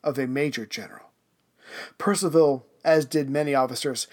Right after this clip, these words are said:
kept in contact with local regiments and other military units. But he was not treated as a hero after the war, like so many others. His nineteen forty-nine memoir,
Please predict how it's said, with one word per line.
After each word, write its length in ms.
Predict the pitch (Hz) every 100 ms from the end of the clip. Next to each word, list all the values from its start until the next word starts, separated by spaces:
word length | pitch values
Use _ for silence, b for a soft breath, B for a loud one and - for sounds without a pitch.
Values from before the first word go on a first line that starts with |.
| B B
kept 260 | - 208 170
in 100 | 160
contact 720 | - 165 151 143 120 - -
with 160 | 156
local 320 | 165 160 156 147
regiments 640 | 139 127 110 87 - - -
and 180 | 160
other 300 | 160 185 156 127
military 540 | 139 127 - 123 113
units. 500 | 135 143 98 - - - _ _ _ B B B
But 200 | 170 175 -
he 180 | - 180
was 240 | 165 143
not 260 | 160 175 180
treated 500 | - 165 151 135 - _ _ _ _ _
as 160 | - 131
a 100 | 131
hero 640 | - - 170 143 101 101 _ _ -
after 280 | 147 - 143
the 120 | 131
war, 420 | 131 143 117 - _ _ _ -
like 200 | 156 139
so 240 | - 160
many 280 | 139 123 120
others. 420 | 123 107 - - - _ _ _ B B B
His 280 | 175 165 170
nineteen 400 | 160 151 165 147
forty-nine 600 | 165 160 151 143 135 135
memoir, 600 | 160 151 135 127 113